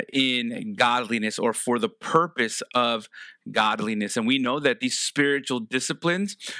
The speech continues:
are, they, they can be very small and practical things that we practice and do in our lives, but they yield some very big spiritual results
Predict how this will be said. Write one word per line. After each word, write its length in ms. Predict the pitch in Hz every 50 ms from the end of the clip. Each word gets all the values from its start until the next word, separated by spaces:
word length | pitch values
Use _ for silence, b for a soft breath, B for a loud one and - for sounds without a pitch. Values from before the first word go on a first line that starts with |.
| B B
are, 120 | - 117
they, 320 | 117 123 123 120 117 80 -
they 160 | 131 127 120
can 120 | 139 127
be 60 | 120
very 260 | 117 110 127 123 120 120
small 520 | - - - - - 131 131 135 131 131
and 120 | 127 123
practical 640 | - - - 135 127 127 131 - 139 113 - 123 113
things 480 | - - - 131 127 127 123 110 113 113
that 180 | 117 117 110 - - B B B B B B
we 160 | 120 127 123
practice 640 | - - - - 127 120 123 127 - 143 123 - 117
and 180 | 110 113 101
do 220 | 104 127 127 127 127
in 100 | 127 117
our 200 | 113 110 107 101
lives, 440 | 98 104 107 113 117 135 147 143
but 220 | - - 120 - -
they 80 | 123
yield 480 | 120 120 107 104 110 131 156 170 165 160
some 180 | - 135 120 117
very 300 | 123 123 120 120 117 107 101 98 98 _
big 400 | - 135 139 139 143 135 139 135 B B B B B
spiritual 920 | B - - - - - - 147 147 143 135 127 110 - 123 117 110 107 -
results 720 | - 107 110 104 92 90 104 117 117 117 104 101 - -